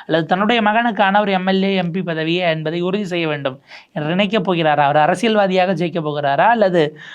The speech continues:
அப்பாவாக ஜெயிக்க போகிறாரா? ஆனா, எது ஜெயிக்கிறதுங்கிறது அப்புறம்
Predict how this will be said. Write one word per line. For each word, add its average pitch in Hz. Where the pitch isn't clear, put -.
அப்பாவாக 180
ஜெயிக்க 156
போகிறாரா? 139
ஆனா, 196
எது 240
ஜெயிக்கிறதுங்கிறது 202
அப்புறம் 180